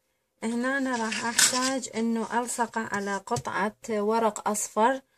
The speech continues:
ولما أقص-، ألصق على هذه الورقة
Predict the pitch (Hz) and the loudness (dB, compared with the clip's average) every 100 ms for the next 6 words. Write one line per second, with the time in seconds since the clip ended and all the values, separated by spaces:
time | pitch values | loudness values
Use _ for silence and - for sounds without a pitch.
0 | - - _ - 202 214 208 208 196 254 | -20 -20 _ -2 2 2 2 -2 -2 0
1 | 320 339 311 - 233 233 - - - - | 2 2 0 0 0 0 -2 -10 -14 -4
2 | 226 220 277 277 277 262 254 208 180 170 | -4 0 -2 -2 -2 -2 0 0 -2 -4
3 | 165 160 156 190 | -4 -6 -8 -12